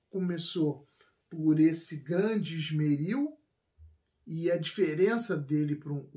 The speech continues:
pro esmeril é que ele trabalha em baixa velocidade,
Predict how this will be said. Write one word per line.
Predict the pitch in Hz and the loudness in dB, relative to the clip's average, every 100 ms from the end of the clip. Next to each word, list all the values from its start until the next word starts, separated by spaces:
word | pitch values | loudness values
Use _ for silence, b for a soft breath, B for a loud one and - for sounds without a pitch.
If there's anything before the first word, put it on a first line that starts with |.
| - | -6
pro | 156 | -4
esmeril | 147 147 139 147 151 | -2 -2 -2 0 0
é | |
que | 143 151 | 0 -4
ele | 143 | -6
trabalha | - 143 127 127 123 131 - | -6 -6 -6 -8 -8 -10 -6
em | 208 175 | -6 -6
baixa | - 160 208 262 - 196 | -6 -4 -2 -2 -6 -6
velocidade, | 196 180 165 156 139 131 139 151 151 | -4 -4 -6 -10 -10 -8 -6 -6 -8